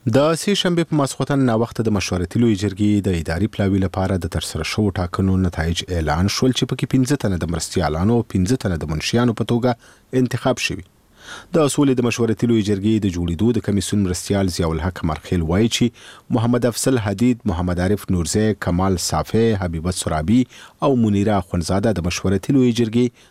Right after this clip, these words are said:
د مرستیالانو په توګه انتخاب شوي دي. همدارنګه رفیع الله حیدري، موسی رحیمي، عرفان الله عرفان، عاطفه طیب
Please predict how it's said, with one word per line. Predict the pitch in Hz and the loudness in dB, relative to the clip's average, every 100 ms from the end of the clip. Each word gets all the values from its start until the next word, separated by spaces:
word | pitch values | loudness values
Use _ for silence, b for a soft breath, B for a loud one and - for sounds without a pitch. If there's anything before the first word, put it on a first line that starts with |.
| _ | _
د | - | -2
مرستیالانو | 110 90 - 90 80 107 123 87 | 0 0 -4 -2 0 2 2 0
په | - | -4
توګه | 87 82 | -4 0
انتخاب | 90 90 - - | 0 0 -2 -2
شوي | - 73 57 | -2 -6 -6
دي. | 87 - B B B B B | -10 -10 B B B B B
همدارنګه | 95 113 117 117 | 2 2 2 2
رفیع | 117 - 120 | 0 0 2
الله | 120 120 | 2 2
حیدري، | 110 110 101 117 120 | 0 0 2 4 4
موسی | 113 98 110 110 | 2 0 0 0
رحیمي، | 104 90 95 113 107 | 0 0 0 2 0
عرفان | 98 - 92 90 | -2 -2 -2 2
الله | 95 | 2
عرفان، | 95 87 - 104 107 107 | 2 0 0 0 0 0
عاطفه | 85 90 - 101 | -4 -6 -4 -4
طیب | - 85 95 117 | -2 -2 0 0